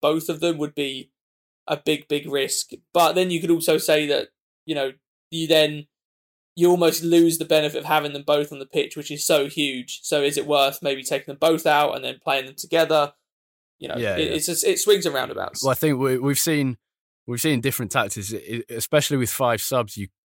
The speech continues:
Speaker 2: you do have the opportunity to, to start your best team, get the results sorted,
Speaker 1: Yeah.
Speaker 2: and then, and then hook them off at fifty, fifty-five, sixty minutes. So th-, th-, there's a, there's a possibility of that, and it, it's,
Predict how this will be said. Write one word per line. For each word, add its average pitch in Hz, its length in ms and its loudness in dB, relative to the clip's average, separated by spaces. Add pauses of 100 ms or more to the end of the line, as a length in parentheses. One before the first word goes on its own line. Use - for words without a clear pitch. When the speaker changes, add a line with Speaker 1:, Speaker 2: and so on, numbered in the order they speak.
Speaker 2:
you 123 160 -6
do 139 240 0
have 117 260 2 (360)
the 117 100 0
opportunity 107 640 -2
to, - 160 -12 (160)
to 110 120 -8
start 131 360 2
your 107 80 -2
best 107 260 -2
team, 98 320 -2 (520)
get 131 140 4
the 117 80 -2
results 104 380 -2
sorted, 98 280 -2
Speaker 1:
Yeah. 131 160 2
Speaker 2:
and 92 100 -4
then, 90 220 -6 (100)
and 107 120 -4
then 101 80 -2
hook 110 160 -2
them 104 140 -2
off 98 200 -4
at - 100 -10
fifty, 92 380 -8
fifty-five, 92 600 -4
sixty - 340 -8
minutes. 95 320 -4
So 117 180 0
th-, 110 200 -6
th-, 131 140 0
there's 135 240 0
a, 143 120 0
there's 131 260 -4
a 127 60 -4
possibility 117 600 -2
of 92 60 -4
that, 92 220 -2 (500)
and 107 360 0 (760)
it, 131 220 -2
it's, 123 300 -6